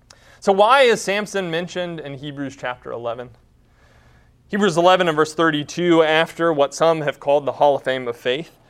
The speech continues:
we read, "For time would fail me to tell of Gideon and Barak and Samson and Jephthah, of David and Samuel and the prophets."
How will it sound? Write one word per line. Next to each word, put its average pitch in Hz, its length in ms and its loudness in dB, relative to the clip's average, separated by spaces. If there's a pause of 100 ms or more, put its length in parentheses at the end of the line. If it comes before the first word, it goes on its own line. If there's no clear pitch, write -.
(800)
we 156 180 -6
read, 196 560 4
"For 151 180 0
time 233 460 4
would 202 160 4
fail 262 400 4
me 190 240 2
to 160 160 -6
tell 202 300 4
of 139 180 0
Gideon 240 720 -2 (160)
and 147 180 -6
Barak 190 680 -4 (320)
and 139 200 -6
Samson 240 840 -6 (600)
and 139 180 -4
Jephthah, 185 600 -2 (680)
of 139 160 -2
David 196 360 0
and 170 120 -4
Samuel 190 720 -4
and 156 140 -8
the 156 60 -12
prophets." - 580 -8